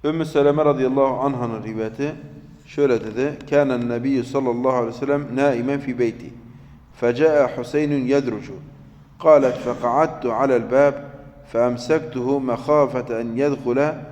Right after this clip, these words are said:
feyukidehu. Kâlet. Thumma gafaltu fî şey'in. Fedebbe fedekhale.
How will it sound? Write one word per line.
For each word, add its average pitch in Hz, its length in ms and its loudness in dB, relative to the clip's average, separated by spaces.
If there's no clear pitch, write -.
feyukidehu. 123 680 0
Kâlet. 127 360 4
Thumma 175 260 0
gafaltu 127 500 0
fî 117 180 -10
şey'in. 113 640 -4
Fedebbe 131 480 2
fedekhale. 117 580 -2